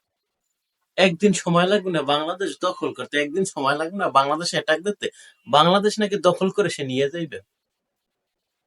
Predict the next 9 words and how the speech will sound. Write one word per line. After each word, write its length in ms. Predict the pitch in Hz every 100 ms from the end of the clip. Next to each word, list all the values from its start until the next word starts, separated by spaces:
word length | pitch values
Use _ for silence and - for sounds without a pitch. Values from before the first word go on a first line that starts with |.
| _ _ _ _ -
পাগলে 460 | 165 180 190 202 165
কি 160 | - 202
না 160 | 208 202
কয়, 340 | 165 202 208 170
ছাগলে 540 | - 151 165 185 160 139
কি 160 | - 175
না 160 | 151 101
খায়। 260 | - 98 - _ _ _ _ _ _ _ _ _ _ _ _ _ _ _ _ _ _ _ -
আমার 180 | 196